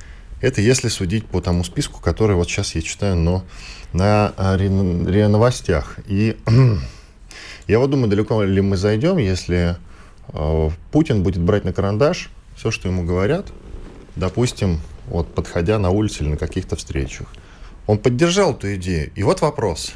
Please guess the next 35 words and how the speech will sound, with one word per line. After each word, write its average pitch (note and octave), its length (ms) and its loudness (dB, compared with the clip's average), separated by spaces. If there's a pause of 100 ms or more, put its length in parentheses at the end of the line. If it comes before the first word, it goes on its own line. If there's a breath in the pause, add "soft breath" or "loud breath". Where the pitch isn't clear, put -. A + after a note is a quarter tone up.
(160)
А G#2 140 0
он B2 140 2
это A2+ 100 -6
сделал A2 360 2
из G2+ 200 -4
уважения A2+ 500 2
все-таки - 380 -2
к F2 60 0
блокаднику? B2+ 720 0
Я F2+ 200 2
надеюсь, G2+ 360 0
что - 180 -2
это G#2 160 -4
именно A2 240 2
так. - 320 -2 (1080 loud breath)
Или A2+ 260 6 (100)
из A#2 220 2
уважения B2+ 640 4
к - 260 -4
замечательной G#2+ 500 0
советской A2 400 0
литературе, A2+ 520 2
которая F2 380 2
глобально A2+ 640 2
прекрасна, G#2+ 760 0 (440)
разумеется, F2 720 2
как E2 240 -4
и E2 280 0
все - 240 -4
советское, G#2+ 460 2
и - 20 -2
Путин G#2 320 -2
ко E2+ 100 -4
всему G#2 300 0
советскому. F#2 680 0